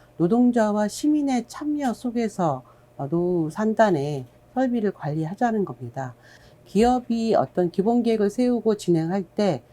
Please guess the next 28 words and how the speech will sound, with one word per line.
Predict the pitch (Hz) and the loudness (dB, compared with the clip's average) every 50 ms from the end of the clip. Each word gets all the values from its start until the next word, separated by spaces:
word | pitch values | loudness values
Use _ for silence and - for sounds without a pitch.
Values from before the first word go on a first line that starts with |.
| _ _ - - - | _ _ -20 -20 -20
기업 | - - 214 226 226 - | 2 6 6 6 6 4
자율로 | - - - 151 175 202 208 214 196 | -8 -2 0 2 2 4 2 2 2
맡겨두는 | - 175 - _ 196 185 175 180 180 170 | 2 0 0 _ -2 0 2 0 0 0
것이 | 160 156 156 - 156 | 0 -4 -6 -6 -6
아니라 | 143 127 127 131 135 160 165 156 131 - _ _ _ _ _ _ | -6 -6 -6 -4 -2 0 0 0 -2 -4 _ _ _ _ _ _
노동자와 | 160 175 185 180 180 175 170 160 | 4 4 4 4 4 2 2 0
민간이 | 151 156 175 185 - 214 208 202 190 190 | 2 2 2 2 2 0 2 2 0 -2
참여하는 | - - 247 247 247 240 220 226 240 233 214 185 180 175 | -4 -4 -2 -2 0 0 -2 -2 -4 -2 -2 0 -2 -2
합동기구를 | 165 185 226 - - 294 285 277 247 220 208 - 190 175 175 | -4 -6 -12 -8 -8 -6 -4 -4 -4 -4 -6 -4 -4 -4 -4
통해서 | - - 226 226 202 160 156 - 190 185 156 123 - _ - - _ - _ | -4 -4 -2 -2 -2 -2 -2 -2 0 0 0 -2 -4 _ -20 -20 _ -20 _
기업이 | - - 202 196 202 190 202 | -2 0 2 2 2 0 -2
세운 | 196 - 254 262 269 262 247 | -2 0 -2 0 0 0 0
계획이 | - - 147 147 139 139 143 208 262 311 - - _ _ _ | 0 -2 -4 -4 -6 -4 -2 -2 -2 -2 -4 -8 _ _ _
실질적으로 | - - 302 - - 302 294 285 - 269 247 220 208 190 185 | -20 -18 -18 -6 -4 -4 -4 -2 -2 -2 -2 -2 -2 -2 -4
이행되고 | 151 143 147 165 170 170 165 151 143 139 131 131 - 143 135 127 127 123 - _ _ _ _ _ _ | -4 -2 -2 0 0 0 0 0 -2 -6 -6 -6 -6 -4 -4 -4 -6 -8 -12 _ _ _ _ _ _
될 | - 180 | -2 -2
수 | 180 - - 196 | 0 0 0 -2
있도록 | 151 - _ 139 139 160 165 139 - - _ | -2 -2 _ -4 -2 -2 -2 -2 -6 -10 _
점검하고 | - - 156 160 175 180 196 214 208 202 190 170 170 214 247 240 | -4 0 2 2 2 4 2 2 2 0 -2 -2 -4 -4 -6 -6
집행 | - - - - - 208 202 196 180 165 147 | -6 -10 -10 -2 0 2 2 4 2 0 -2
점검을 | - - 156 156 151 156 156 151 | -2 -4 -4 -4 -4 -6 -8 -8
강제하는 | - - - 147 160 165 180 185 180 160 143 135 | -10 -6 0 0 0 2 2 0 -2 -2 -4 -6
것, | 123 123 113 - _ _ _ _ - - - _ _ | -8 -10 -14 -14 _ _ _ _ -20 -20 -20 _ _
이것이 | - 170 220 220 214 - 220 202 196 165 | -2 2 2 2 2 2 0 0 2 2
노후설비 | 170 170 185 196 190 202 185 170 175 170 | 2 2 2 0 0 -2 -4 -4 -6 -6
특별법의 | - 220 - - 240 226 226 _ 151 135 139 170 175 170 | -6 -10 -4 -2 -2 -2 -2 _ -6 -4 -2 -4 -6 -6
중요한 | - - 170 151 151 151 147 147 | -2 -2 0 0 0 -2 -4 -4
내용입니다. | 139 147 156 160 165 143 127 123 123 117 - - - | -2 -2 0 0 0 -2 -4 -10 -14 -20 -20 -20 -20